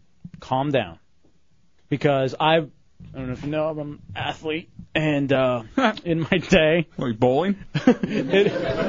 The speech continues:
Speaker 1: in my day,
Speaker 2: Oh.
Speaker 1: I, uh, I had happened to get icy hot in the,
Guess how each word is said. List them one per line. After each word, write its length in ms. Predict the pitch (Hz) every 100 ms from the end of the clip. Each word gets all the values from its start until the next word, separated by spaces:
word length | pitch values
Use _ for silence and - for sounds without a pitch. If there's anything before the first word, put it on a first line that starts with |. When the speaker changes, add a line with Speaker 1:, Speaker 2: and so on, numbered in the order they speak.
| - - - - - - - - - - - - - - - - - - - -
Speaker 1:
in 180 | 202
my 220 | 196 196 196
day, 580 | 139 196 185 156 165 -
Speaker 2:
Oh. 240 | 117 101 101 - - - - -
Speaker 1:
I, 280 | 156 160 160
uh, 500 | 151 143 139 131 113 - _ -
I 240 | 151 160
had 340 | 139 147 143 - 151
happened 440 | 143 143 151 139
to 60 | 127
get 160 | 135
icy 380 | 135 143 - 127
hot 320 | 117 120 117 - _ _ _ _ _ _
in 140 | 151
the, 100 | 131